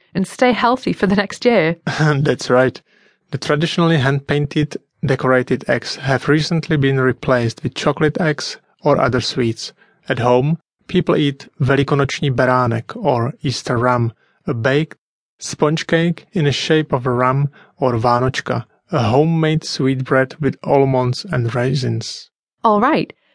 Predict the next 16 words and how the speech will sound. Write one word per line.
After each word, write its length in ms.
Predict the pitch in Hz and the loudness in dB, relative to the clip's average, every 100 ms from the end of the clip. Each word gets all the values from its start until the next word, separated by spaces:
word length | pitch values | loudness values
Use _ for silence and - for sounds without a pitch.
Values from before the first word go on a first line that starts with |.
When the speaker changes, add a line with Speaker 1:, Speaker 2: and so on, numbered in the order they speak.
| _ | _
Speaker 1:
Now, 320 | - 226 220 | 0 4 4
the 140 | 214 214 | 4 2
last 380 | 233 339 - - | 2 0 -2 0
day, 300 | 170 160 - | 2 2 0
the 120 | 185 196 | 0 2
most 240 | 190 - | 2 0
important 720 | 185 175 - 240 311 277 190 | -2 -2 2 4 4 2 0
day, 360 | 185 175 170 - | 2 2 0 0
number 280 | 185 180 175 | -2 0 0
one, 400 | 180 233 254 254 - | 2 4 4 4 2
is 480 | 214 214 214 - - _ _ - | 2 2 2 -2 -20 _ _ -6
Speaker 2:
Christmas 480 | - 131 - 131 - | 0 0 0 -2 0
Eve 440 | 156 127 - - - - | 0 0 -2 -8 -12 -4
and 160 | 123 | 0
New 140 | 120 123 | 2 2
Year, 340 | 117 117 120 | 2 0 -4